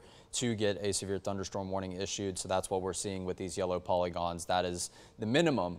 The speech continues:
of what, uh, the effects of the severe weather has in,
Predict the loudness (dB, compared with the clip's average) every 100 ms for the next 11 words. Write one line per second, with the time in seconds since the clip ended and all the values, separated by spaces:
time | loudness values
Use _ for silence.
0 | -2 -2 2 4 4 2 2 4 4 2
1 | -2 0 0 0 -4 -4 -4 -4 -2 0
2 | 0 0 0 0 0 -4 -4